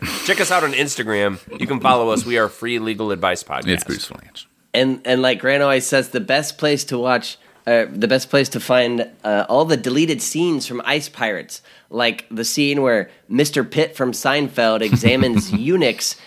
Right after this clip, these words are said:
Speaker 3: in silver
Speaker 2: Yes.
Speaker 3: spandex leotards who wear powdered wigs and talk in false.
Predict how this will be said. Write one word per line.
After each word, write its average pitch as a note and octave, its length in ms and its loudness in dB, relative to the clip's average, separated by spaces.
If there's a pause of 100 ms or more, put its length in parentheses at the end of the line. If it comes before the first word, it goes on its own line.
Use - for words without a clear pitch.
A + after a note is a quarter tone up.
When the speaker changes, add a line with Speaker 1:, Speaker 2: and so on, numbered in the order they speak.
(140)
Speaker 3:
in A#2+ 160 2
silver E3+ 400 2
Speaker 2:
Yes. F3 140 2
Speaker 3:
spandex E3 460 2
leotards C#3 580 2
who A#2+ 80 -4
wear A#2 160 4
powdered C#3 480 0
wigs B2 340 2
and G#2 120 -4
talk C3 300 2
in A#2+ 140 0
false. B2+ 320 0